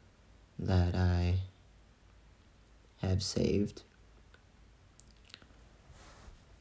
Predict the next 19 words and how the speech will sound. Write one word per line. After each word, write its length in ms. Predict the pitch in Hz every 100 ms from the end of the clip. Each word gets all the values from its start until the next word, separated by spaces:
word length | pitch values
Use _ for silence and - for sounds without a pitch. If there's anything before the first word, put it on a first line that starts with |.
| - - -
We 160 | 110 110
imagine 500 | 107 117 123 127 123
the 100 | 110
worst. 500 | 95 82 - - - - - - - - -
If 160 | 107
you're 120 | 101 95
going 280 | 110 117 110
to 120 | 101
use 420 | 95 98 104 98
your 100 | 92
imagination, 920 | 87 90 90 87 85 90 95 107 107 - - - - - -
imagine 640 | 95 98 101 104 110 98 95 - - - - 107 95
good 320 | 107 104 -
things 340 | 98 90 90
happening. 500 | - 90 82 78 - - - - - - - - -
And 360 | - 107 98 92 - - - -
it's 180 | 110 -
true, 280 | 139 113 92 -
because 560 | - 92 - 95 92